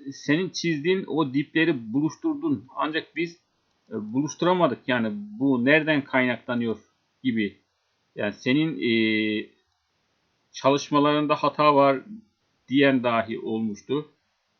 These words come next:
Bakınız dip bölgesi. Her zaman iddia etmişimdir. İki tane dip bölgesini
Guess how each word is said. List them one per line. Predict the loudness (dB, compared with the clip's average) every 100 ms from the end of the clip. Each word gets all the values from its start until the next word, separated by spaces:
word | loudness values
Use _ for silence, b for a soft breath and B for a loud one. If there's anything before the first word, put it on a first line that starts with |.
| _ _ _ _ _ _ _ _ _ -10
Bakınız | -8 -4 -4 -4 _ _ _ _ _ _ -6
dip | -2 -2 0
bölgesi. | -2 0 -4 -4 -8 -10 _ _ _ _ _ _ _ _ _ _ _ _ _ _ _ -4
Her | 0 2
zaman | 2 0 0
iddia | -4 2 2
etmişimdir. | 2 -2 -4 -4 -4 -8 _ -12
İki | -8 -6
tane | -2 0 2 0 -2 0
dip | 0 0 -10 _ _ _ _ _ _ _ _
bölgesini | 2 2 4 0 -2 -4 -4